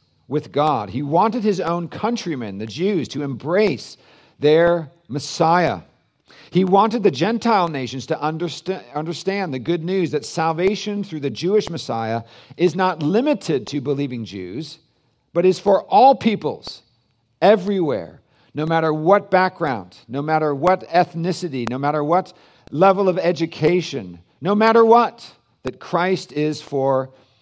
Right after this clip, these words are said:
everyone. Amen? What a blessing to know this. What an encouragement it is to us. And as we think about Paul's chief ambition, I want to ask us this morning, Christ Church, shouldn't this same missionary ambition and zeal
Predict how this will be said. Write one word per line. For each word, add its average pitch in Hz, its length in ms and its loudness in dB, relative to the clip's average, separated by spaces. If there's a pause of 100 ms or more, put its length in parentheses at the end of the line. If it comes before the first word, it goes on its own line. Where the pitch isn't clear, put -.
(280)
everyone. 147 640 4
Amen? 135 460 -2 (840)
What 160 160 0
a 147 40 4
blessing 139 640 2 (100)
to 135 120 -8
know 139 220 -2
this. 120 240 -6
What 156 140 0
an 165 60 -2
encouragement 151 760 -6
it 135 140 -6
is 147 180 -2
to 139 220 -8
us. - 380 -16 (520)
And 147 460 -4
as 156 200 4
we 214 120 0
think 214 220 0
about 156 300 0
Paul's 185 460 0
chief - 340 -8
ambition, 135 760 -4
I 131 60 -4
want 147 200 -4
to 147 100 -2
ask 143 340 -4
us 165 280 -4
this - 240 -14
morning, 117 360 -8
Christ 127 360 -6
Church, 123 280 -8
shouldn't 190 360 -2
this 175 300 -2 (300)
same 175 640 -4
missionary 175 680 -4
ambition 160 640 -6
and 123 240 -6
zeal 147 460 -4